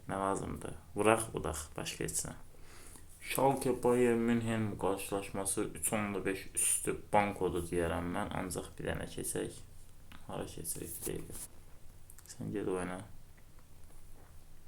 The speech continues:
Gəldik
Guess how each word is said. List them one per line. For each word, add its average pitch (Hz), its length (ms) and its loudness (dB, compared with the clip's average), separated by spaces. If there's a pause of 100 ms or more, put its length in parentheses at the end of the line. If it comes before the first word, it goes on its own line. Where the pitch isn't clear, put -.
(2250)
Gəldik 107 420 -2